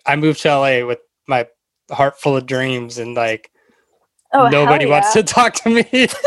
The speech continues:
Speaker 1: <laughs> What was your
Speaker 2: Oh,
Speaker 1: experience
Speaker 2: yeah.
Speaker 1: like trying to find work as an actress? <laughs>
Speaker 2: Well, um, to be honest, I had spent about four months in Tokyo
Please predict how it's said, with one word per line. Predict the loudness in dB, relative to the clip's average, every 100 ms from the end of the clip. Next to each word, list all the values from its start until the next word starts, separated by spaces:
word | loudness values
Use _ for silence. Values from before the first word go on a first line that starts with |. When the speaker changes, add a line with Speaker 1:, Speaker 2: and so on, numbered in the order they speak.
| 0 0 -2 -2 -2 2 2 2 -8
Speaker 1:
<laughs> | -10 -14 _ _ -18 -10 -8 -4 0
What | 2 4
was | 4
your | 2
Speaker 2:
Oh, |
Speaker 1:
experience | 2 2 4 4 2 0
Speaker 2:
yeah. |
Speaker 1:
like | 0 -2
trying | -2 -2 0
to | 0 -2 -6 0 2
find | 4 2
work | 0 0 0
as | -2
an | 0
actress? | -2 0 2 2 0 -10
<laughs> | -20 _ _ _ _ _ _ _ -20 -20 _ _ _
Speaker 2:
Well, | -6 0 2 2
um, | 4 4 2 -4 -16 _ _ _ _ _ _ _ _ _ _ -20 -18
to | -14 -10 -8 -8 -8
be | -2
honest, | -2 0 -2 -4 0
I | 2 4
had | 2
spent | -4 -6 -4 -4
about | 2 2 2
four | -2 0 2
months | 0 0 0 -4
in | -8 -4
Tokyo | 2 2 2 2 4 4 2 -2